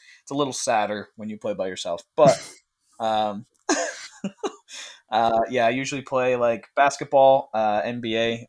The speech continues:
um, games on, or, uh, Rocket League, so running around with a little car, knocking a ball in a goal. Um, so sports games, but it keeps me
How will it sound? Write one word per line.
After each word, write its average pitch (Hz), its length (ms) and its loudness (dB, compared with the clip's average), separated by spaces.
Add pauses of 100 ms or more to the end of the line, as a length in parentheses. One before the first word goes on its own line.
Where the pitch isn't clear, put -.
um, 101 560 -4 (320)
games 110 320 -6
on, 107 480 -4
or, 104 560 -2 (140)
uh, 95 300 -2
Rocket 113 420 -2
League, 104 300 -8
so 98 260 -10
running 98 320 -12
around 95 220 -10
with 95 100 -14
a 95 40 -20
little 95 180 -10
car, 90 420 -6
knocking 95 320 -12
a 95 40 -10
ball 95 280 0
in 98 80 -8
a 95 60 -10
goal. 98 260 -4 (560)
Um, 107 400 -6 (140)
so 104 340 -4
sports 175 380 0
games, 143 480 -4
but 104 220 4 (420)
it 104 160 -12
keeps 120 260 -10
me 101 300 -10